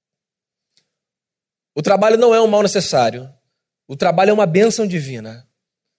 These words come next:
E talvez a gente só se dê conta disso quando a gente perde o trabalho. E fica desesperado pra arrumar um trabalho. O trabalho é o privilégio que a gente tem de perpetuar, diria João Calvino,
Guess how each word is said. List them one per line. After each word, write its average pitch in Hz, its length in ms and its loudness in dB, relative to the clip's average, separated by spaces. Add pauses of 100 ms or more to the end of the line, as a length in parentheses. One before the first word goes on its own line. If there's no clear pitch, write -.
(680)
E 147 60 -8
talvez 208 320 0
a 226 60 0
gente 233 200 -6
só 226 140 2
se - 120 -8
dê 214 100 2
conta 233 280 2
disso 226 240 -6
quando 233 180 0
a - 20 2
gente 214 200 -8
perde 233 300 0
o 226 40 -14
trabalho. 151 680 -2 (1120)
E 127 80 -20
fica 202 260 -6
desesperado 214 760 -2
pra 233 120 -2
arrumar 208 260 2
um 220 100 2
trabalho. 139 580 -4 (2250)
O - 40 -20
trabalho 208 280 0
é - 20 6
o 214 80 2
privilégio 220 600 2
que 208 60 -2
a 190 60 0
gente 190 260 -4
tem 208 360 -2
de 202 400 -4 (840)
perpetuar, 220 920 0 (480)
diria 165 380 -2
João 170 160 -2
Calvino, 170 640 -2